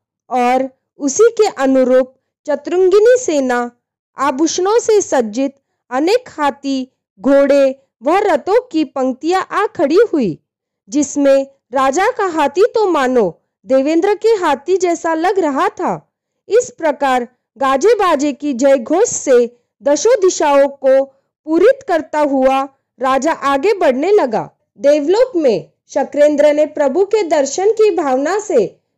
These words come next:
जब अवधि ज्ञान का उपयोग किया तो प्रभु दर्शन के साथ साथ राजा के वैभव से लदी उस सवारी को देखा और राजन के अभिमान के वेग प्रवाह को भी देखा। राजा का मान भंग करने के लिए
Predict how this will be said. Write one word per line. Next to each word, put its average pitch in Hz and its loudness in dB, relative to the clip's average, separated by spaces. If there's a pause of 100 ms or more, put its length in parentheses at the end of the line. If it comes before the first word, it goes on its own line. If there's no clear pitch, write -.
जब 302 0
अवधि 262 2
ज्ञान 339 0
का 311 -2
उपयोग 330 -2
किया 320 0
तो 262 0 (240)
प्रभु 302 0
दर्शन 370 0
के 285 -2
साथ 269 -2
साथ 269 -4 (380)
राजा 269 -2
के 427 -2
वैभव 302 2
से 403 -2
लदी 277 0 (160)
उस 466 0
सवारी 294 -2
को 392 -6
देखा 269 -6 (260)
और 320 0
राजन 311 0
के 415 0
अभिमान 294 0
के 285 -2 (380)
वेग 370 -2
प्रवाह 294 0
को 302 0
भी 359 4
देखा। 285 -2 (260)
राजा 269 0
का 294 -2
मान 285 0
भंग 320 2
करने 330 0
के 427 4
लिए 254 2